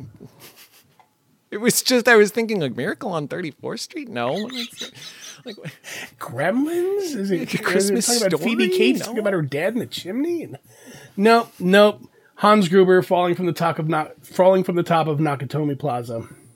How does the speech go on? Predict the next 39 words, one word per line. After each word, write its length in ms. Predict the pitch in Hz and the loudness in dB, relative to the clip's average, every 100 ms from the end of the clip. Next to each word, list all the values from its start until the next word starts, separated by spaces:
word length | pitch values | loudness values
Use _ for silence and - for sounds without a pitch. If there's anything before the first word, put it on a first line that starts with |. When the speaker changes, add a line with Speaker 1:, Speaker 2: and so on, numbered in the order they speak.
| - _ _ - | -20 _ _ -14
Speaker 1:
Comes 220 | 208 196 | -10 -10
the 80 | - | -12
party, 400 | - 214 220 175 | -8 -4 -2 -2
have 200 | 131 147 | -4 -8
a 40 | 160 | -10
few 200 | - 175 | -10 -8
laughs. 840 | 185 190 190 185 170 127 - - _ _ _ _ - - - - - - - - _ _ _ - - - | -4 -2 -2 -2 -2 -6 -10 -20 _ _ _ _ -20 -20 -20 -20 -20 -20 -20 -20 _ _ _ -20 -14 0
I 100 | 185 | 4
mean, 140 | 160 | 4
I, 80 | 151 - | 2 0
I 140 | 143 127 | -2 0
can't 220 | 127 143 | 0 2
argue 260 | 165 147 | 2 0
it. 160 | 143 - _ - | -2 -6 _ -8
Speaker 2:
Yes, 340 | 165 165 139 - | 2 2 2 2
Speaker 1:
That's 180 | 185 - | 0 0
just 100 | - | 2
Speaker 2:
I, 80 | 190 185 | 4 6
I 40 | 202 | 4
don't 100 | 190 | 4
think 120 | 175 | 4
anything 220 | 180 170 | 2 4
else 200 | 180 185 | 2 2
need 140 | 180 147 | -2 -2
be 100 | 135 | -4
said, 320 | - 247 311 | 2 4 4
to 60 | 151 | 2
be 100 | 147 | 0
perfectly 400 | 175 165 151 143 | 2 2 0 2
honest. 420 | 196 147 - - | 2 0 -6 -8
It 60 | 139 | -2
was, 100 | 175 | 6
Speaker 1:
Nope. 220 | 233 240 | 6 6
Speaker 2:
it's, 260 | 147 139 - | -8 -8 -8
it's 360 | 147 - - _ _ _ _ _ _ _ _ _ _ - | -8 -8 -18 _ _ _ _ _ _ _ _ _ _ -8
Speaker 1:
It 140 | 139 | -4
is 180 | 156 139 | -2 0
Die 280 | 156 139 113 | 0 2 0
Hard. 340 | 117 110 | -2 -4